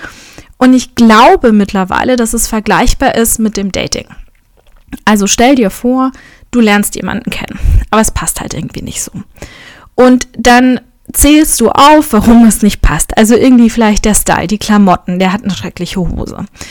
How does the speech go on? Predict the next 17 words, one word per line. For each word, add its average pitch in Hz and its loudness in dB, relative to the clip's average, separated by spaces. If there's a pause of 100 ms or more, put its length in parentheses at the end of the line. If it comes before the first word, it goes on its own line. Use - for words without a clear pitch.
(420)
Und 214 2
das 208 -2
ist - -4
einfach 196 -2
nicht 190 0
dein 196 0
Fall. 170 -4
Die 190 -6
Person 220 2
schmatzt - -2
beim 196 0
Essen 247 0 (460)
und 233 2 (120)
schaut 220 2
auch 214 0
noch 208 0
die 208 -6